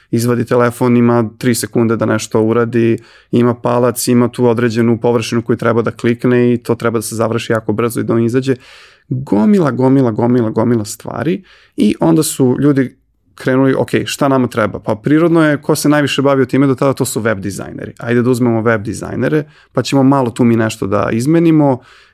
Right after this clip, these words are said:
u hodu ćemo da smislimo neke uloge, pa je to postalo U I dizajner ili dizajner interfejsa.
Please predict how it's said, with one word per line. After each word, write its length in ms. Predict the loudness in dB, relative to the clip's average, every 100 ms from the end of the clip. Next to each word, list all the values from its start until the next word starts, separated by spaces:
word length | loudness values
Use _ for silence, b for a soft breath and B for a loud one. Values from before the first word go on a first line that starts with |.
| -6
u 80 | -4
hodu 320 | 0 0 0
ćemo 220 | 0 0
da 60 | 0
smislimo 440 | 0 -2 -2 -4
neke 300 | -4 -4 0
uloge, 300 | 2 2 2
pa 120 | 0
je 100 | 0
to 100 | 0
postalo 440 | 0 -2 0 0 2
U 340 | 2 0 0
I 40 | -2
dizajner 480 | -6 -6 -8 -8
ili 220 | -8 -6 -8
dizajner 440 | -8 -8 -10 -8
interfejsa. 640 | -8 -8 -6 -6 -4 -4